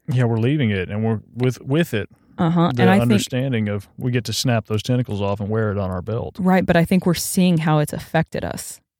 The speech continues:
Speaker 1: Oh, yeah.
Speaker 2: You
Speaker 1: The
Speaker 2: know what I
Speaker 1: gold
Speaker 2: mean?
Speaker 1: in that, too. Yeah.
Speaker 2: We're seeing how it's affected all along and being able to move on.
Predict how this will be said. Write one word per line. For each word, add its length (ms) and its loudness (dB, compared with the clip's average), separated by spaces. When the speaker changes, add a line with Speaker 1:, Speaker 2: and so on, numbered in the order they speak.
Speaker 1:
Oh, 240 6
yeah. 240 4
Speaker 2:
You 80 2
Speaker 1:
The 80 6
Speaker 2:
know 40 4
what 20 4
I 20 4
Speaker 1:
gold 220 8
Speaker 2:
mean? 80 6
Speaker 1:
in 80 4
that, 240 2
too. 260 0
Yeah. 180 2
Speaker 2:
We're 80 6
seeing 320 4
how 180 2
it's 160 0
affected 640 0
all 220 4
along 540 2
and 160 2
being 180 4
able 160 4
to 60 2
move 240 0
on. 380 0